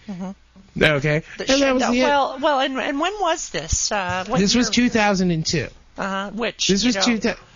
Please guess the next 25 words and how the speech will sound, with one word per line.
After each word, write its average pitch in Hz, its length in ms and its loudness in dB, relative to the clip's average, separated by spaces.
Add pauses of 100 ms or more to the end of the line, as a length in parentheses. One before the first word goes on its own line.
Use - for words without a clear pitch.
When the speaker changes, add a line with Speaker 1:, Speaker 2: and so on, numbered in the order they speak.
(260)
Speaker 2:
yeah, 190 240 6
this 220 220 0
was 294 100 2
Speaker 1:
couldn't 269 140 4
have 247 80 2
been 240 80 4
Speaker 2:
two 214 60 4
thousand 190 280 4
and 247 120 0
two. 151 80 -2
Speaker 1:
cheap - 60 -2
to 220 40 -6
do 233 160 -4
an 214 100 -4
internet 214 440 -4
radio 202 340 -4
show 175 320 -4
in 165 140 -8
two 202 180 -10
thousand 175 480 -4
two. 190 220 -8
Speaker 2:
Uh, - 480 -6
no, 254 280 4
it 240 160 2
wa-, 277 300 4